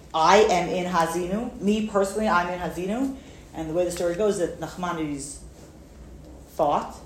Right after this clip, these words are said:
and he opened up the Chumash to Hazinu, to chapter thirty-two, verse twenty-six.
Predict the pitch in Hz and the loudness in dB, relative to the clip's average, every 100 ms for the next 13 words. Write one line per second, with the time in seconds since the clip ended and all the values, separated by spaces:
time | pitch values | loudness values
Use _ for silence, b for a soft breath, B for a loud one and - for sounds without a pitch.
0 | - - 170 175 185 196 190 175 165 - | -20 -8 -2 2 2 2 -2 -4 -6 -4
1 | 175 220 254 - - B B B - - | -2 -2 -4 -8 -12 B B B -12 -2
2 | 202 180 175 - - - - 175 170 170 | 2 2 0 -6 -18 -12 0 0 2 0
3 | 180 247 - 180 190 180 185 - 196 180 | -2 -4 -6 -2 -2 0 -4 0 0 0
4 | 165 - - - - 226 170 147 - 180 | -2 -10 -18 -12 -6 -2 -2 -2 -2 4
5 | 165 156 - - B B B B - - | 4 4 -6 -12 B B B B -16 0
6 | 208 185 170 156 - 147 117 - - | 2 2 -2 -6 -2 -2 -4 -8 -10